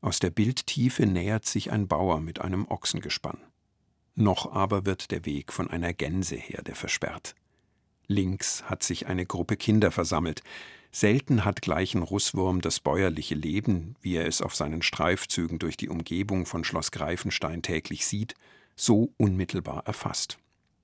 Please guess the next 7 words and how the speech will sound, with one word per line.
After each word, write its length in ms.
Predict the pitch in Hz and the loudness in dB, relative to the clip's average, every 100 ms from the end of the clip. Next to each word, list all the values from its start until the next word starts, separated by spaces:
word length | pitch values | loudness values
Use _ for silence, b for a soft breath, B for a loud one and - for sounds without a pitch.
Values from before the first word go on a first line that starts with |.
| _ _ _ _ | _ _ _ _
Fast 280 | - - | -2 2
schon 180 | - 98 | 2 2
impressionistisch 1040 | - 107 101 - 95 92 - - - - - | 2 2 4 2 2 2 0 0 -2 -2 -4
wirken 400 | 76 76 82 82 | -4 -2 -2 0
Lichtstimmung 640 | 95 - - - 78 78 | 0 2 0 2 0 -2
und 160 | 87 - | -6 -2
Farbigkeit. 760 | 87 95 85 - 73 - - | -2 -2 -2 -4 -6 -6 -10